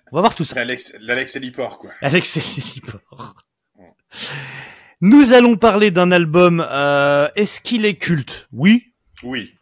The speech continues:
Speaker 1: Oui. Est-ce qu'il est reconnu à ses justes valeurs ? On va voir.
Speaker 2: Mmh, on va voir, euh, on va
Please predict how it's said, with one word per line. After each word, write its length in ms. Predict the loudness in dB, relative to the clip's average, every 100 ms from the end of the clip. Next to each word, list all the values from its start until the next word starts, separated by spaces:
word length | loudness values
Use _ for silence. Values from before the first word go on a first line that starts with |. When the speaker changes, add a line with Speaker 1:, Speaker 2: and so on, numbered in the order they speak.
| -12
Speaker 1:
Oui. 180 | -12 -12 -8
Est-ce 240 | -6 -6
qu'il 360 | -8 -4 0 2
est 240 | 2 2
reconnu 460 | 2 0 2 -2 -2
à 40 |
ses 160 | -6 -10
justes 260 | -10 -8
valeurs ? 560 | -8 -6 -6 -10 -12 -18 -20 _ _
On 60 | -8
va 140 | -8
voir. 420 | -6 -4 -4 -4
Speaker 2:
Mmh, 520 | -8 -14 -16 -16 -16 -16
on 20 |
va 140 | -16
voir, 640 | -18 -12 -8 -6 -6 -10 -16
euh, 420 | -16 -18 -18 -20
on 180 | -20
va 100 | -20